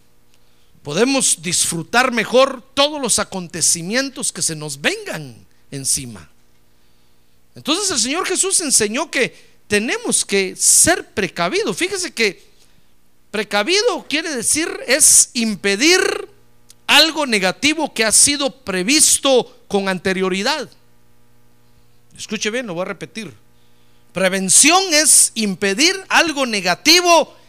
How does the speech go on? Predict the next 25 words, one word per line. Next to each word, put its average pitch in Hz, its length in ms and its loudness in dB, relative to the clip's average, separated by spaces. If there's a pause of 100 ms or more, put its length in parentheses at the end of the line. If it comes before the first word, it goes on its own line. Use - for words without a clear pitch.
que 226 120 0
ha 233 60 4
sido 302 600 4
previsto 208 680 0
con 202 200 -4
anterioridad. 180 760 -6 (1300)
Es 160 80 -12
decir, 262 240 -2
vamos 233 300 0
a - 80 -2
poder 220 480 2 (1200)
fácilmente 214 960 -2
bloquear 180 880 -2
las 156 240 -6
cosas 220 340 -2
negativas 170 560 -4
que 170 100 -6
se 147 140 0
nos 135 240 -8
vengan 220 480 -2 (340)
si - 300 -2
con 165 240 -8
anterioridad 147 1120 0 (240)
las, - 280 -8
las - 320 -2